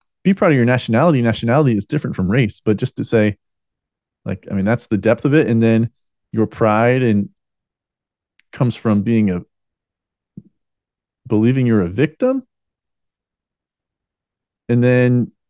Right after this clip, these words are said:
you're gonna be rewarded because of your race or your sexuality and get things that you probably don't even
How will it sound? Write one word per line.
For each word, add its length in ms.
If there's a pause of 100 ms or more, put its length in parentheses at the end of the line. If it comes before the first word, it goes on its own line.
(100)
you're 120
gonna 160
be 160
rewarded 880
because 480
of 160
your 160
race 320
or 160
your 140
sexuality 840 (460)
and 160
get 240
things 300
that 120
you 160
probably 340
don't 200
even 280